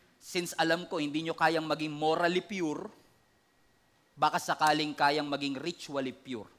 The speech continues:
Daanin natin sa ri-, okay, gawin nyo to. Pero nakafocus na yung mga Pharisees sa ritual, hindi na nila kilala yung Diyos. It's not about the sacrifice. It's about the mercy. Kasi kung walang mercy, walang tabernacle.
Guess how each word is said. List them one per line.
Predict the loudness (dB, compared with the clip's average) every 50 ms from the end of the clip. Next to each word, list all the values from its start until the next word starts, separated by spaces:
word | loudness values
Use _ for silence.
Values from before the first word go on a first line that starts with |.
| _ _ _ _ _ _ _ _ _ _ _ _ _ _ _ _ _ _ _ _ _ _ _ _ _ _ _ _
Daanin | 2 4 4 4 4 0
natin | 0 -2 -2 -2 -6
sa | -8 -8
ri-, | -6 -4 -4
okay, | -4 -6 -6
gawin | -6 -4 -4 -2 -2 -4
nyo | -6
to. | -8 -12 -16 -16 _ -8
Pero | -6 -2 -2
nakafocus | 0 0 0 -2 -2 -6 -6 -6 -6 -6
na | -6
yung | -4 -4 -2
mga | -2 -2
Pharisees | 0 0 -2 -2 -2 -8 -12 -10
sa | -10 -8
ritual, | -8 -8 -10 -8 -6 -4 -4 -4 -4 -8 -12 _ _ _ _ _ _ _ _ _ _ _ _ _ _ _ _
hindi | -14 -8 -6 -4 -2
na | 0
nila | -2 0 -2
kilala | -2 -2 2 2 2 2 2
yung | -2 -4 -6
Diyos. | -10 -12 -14 -14 -16 -18 -20 -20 _ _ _ _ _ _ _ _ _ _ _ _ _ _ _ _ _ _ _ _ _ -20 _ _
It's | -12 -2
not | 0 0 2
about | 2 0 -2
the | -2 -4
sacrifice. | -4 -4 -4 -4 -6 -6 -6 -6 -6 -6 -8 -14 -16 -18 -20 _ _ _ _ _ _ _ _ -20 -20 -20 -20 _
It's | _ -6 -6 -2
about | 0 0 0 0
the | -2 -4
mercy. | -2 -4 -4 -6 -6 -10 -14 -16 -18 _ _ _ _ _ _ _ -20 -20 -10
Kasi | -8 -6 -6 -4 -4
kung | -4 0 2
walang | 4 4 4 2 2
mercy, | 0 0 0 0 -2
walang | -2 0 0 0 0
tabernacle. | -2 -2 0 0 -2 -2 -2 -6 -6 -10 -10